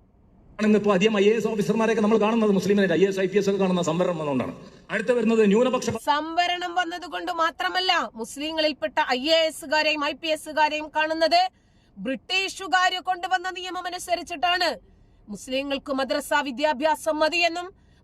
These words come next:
Speaker 2: മദ്രസയുടെ മീം ജഹന്നമിന്റെ മീമാണെന്നും പഠിപ്പിച്ചിരുന്ന ഒരു കാലഘട്ടത്തിൽ നിന്നും സമൂഹത്തെ ബൗദ്ധീകരിക്കാൻ ശ്രമിച്ചത് ബ്രിട്ടീഷ് പട്ടാളമാണ്. അന്ന് രാവിലെ മുതൽ ഏതാണ്ട് ഒൻപത് മണി മുതൽ വൈകിട്ട്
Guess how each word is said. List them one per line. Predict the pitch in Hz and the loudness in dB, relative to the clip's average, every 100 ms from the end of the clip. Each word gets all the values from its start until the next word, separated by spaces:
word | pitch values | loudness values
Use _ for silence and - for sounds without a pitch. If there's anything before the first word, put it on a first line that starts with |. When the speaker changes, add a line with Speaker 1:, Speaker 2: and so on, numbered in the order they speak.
| 220 | -4
Speaker 2:
മദ്രസയുടെ | 233 226 302 311 330 311 311 320 | -2 0 0 0 0 0 2 0
മീം | 311 320 311 | 0 -8 -4
ജഹന്നമിന്റെ | 320 311 339 339 330 330 330 | 0 0 0 -2 -4 -2 -2
മീമാണെന്നും | 349 339 339 339 339 330 | -2 0 0 0 -2 -2
പഠിപ്പിച്ചിരുന്ന | 339 339 359 - 339 349 | -4 -6 -12 -12 -6 -4
ഒരു | 339 | -4
കാലഘട്ടത്തിൽ | 339 349 415 381 330 277 208 220 | -2 0 2 0 -2 -8 -12 -12
നിന്നും | 202 208 202 _ _ _ _ - | -12 -14 -16 _ _ _ _ -12
സമൂഹത്തെ | 233 220 285 294 302 311 | -10 -6 -2 0 0 0
ബൗദ്ധീകരിക്കാൻ | 254 277 320 359 403 359 349 320 311 | 0 0 0 -2 2 0 0 -4 -4
ശ്രമിച്ചത് | 320 311 294 339 349 269 _ _ | -6 -6 -2 2 2 0 _ _
ബ്രിട്ടീഷ് | 214 196 294 - | -14 -14 -16 -12
പട്ടാളമാണ്. | 247 233 220 196 - - - _ _ _ _ _ - | -10 -8 -8 -10 -16 -20 -20 _ _ _ _ _ -8
അന്ന് | 240 | -4
രാവിലെ | 240 247 269 294 302 320 320 _ - | 0 2 2 2 4 2 0 _ -10
മുതൽ | 254 311 339 554 _ _ - | -2 0 0 -6 _ _ -4
ഏതാണ്ട് | 262 320 320 311 | 0 0 2 0
ഒൻപത് | 302 330 339 330 | 0 2 2 2
മണി | 330 339 | 0 -2
മുതൽ | 330 339 339 | 0 0 0
വൈകിട്ട് | 294 285 311 339 370 339 | -2 -4 -4 -2 0 0